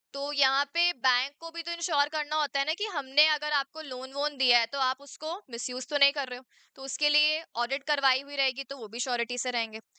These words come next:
अच्छा, insurance companies होती हैं, अब insurance companies हैं, मान लो आपने insurance ले रखा है और अभी आपका loss वगैरह हो गया, तो अब वो आपको claim देंगे। तो आपने बोल दिया कि हमारा पाँच करोड़ का loss हुआ है, वो आंख बंद करके आपको पाँच का claim दे देंगे क्या?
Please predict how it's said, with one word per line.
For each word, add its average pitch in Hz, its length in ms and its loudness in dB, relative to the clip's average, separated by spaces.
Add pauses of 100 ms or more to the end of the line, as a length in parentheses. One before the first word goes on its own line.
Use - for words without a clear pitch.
अच्छा, 285 160 -2
insurance 311 460 2
companies 320 360 -2
होती 311 200 -2
हैं, 311 100 -2 (580)
अब 285 160 -2
insurance 285 560 0
companies 320 440 -2
हैं, 269 200 4
मान 254 180 2
लो 285 80 0
आपने 285 220 -2
insurance 277 420 -4
ले 262 100 2
रखा 214 220 0
है 214 120 0 (380)
और 254 120 2
अभी 269 160 2
आपका 294 260 4
loss 247 320 -2
वगैरह 233 280 0
हो 247 140 -10
गया, 185 200 -8 (580)
तो 285 40 -6
अब 254 240 0
वो 294 60 0
आपको 302 260 0
claim 294 300 -2
देंगे। 302 260 0 (400)
तो - 120 -12
आपने 254 400 2
बोल 269 260 -6
दिया 294 160 2
कि 294 120 -6
हमारा 269 380 2 (120)
पाँच 262 240 2
करोड़ 277 240 -8
का 285 100 0
loss 247 300 2
हुआ 262 100 0
है, 254 60 4
वो 285 80 -2
आंख 240 260 4
बंद 262 220 -10
करके 277 280 -2 (100)
आपको 277 260 0 (200)
पाँच 233 300 4
का 269 240 2
claim 262 280 -4
दे 240 100 -2
देंगे 269 240 0
क्या? 240 180 -8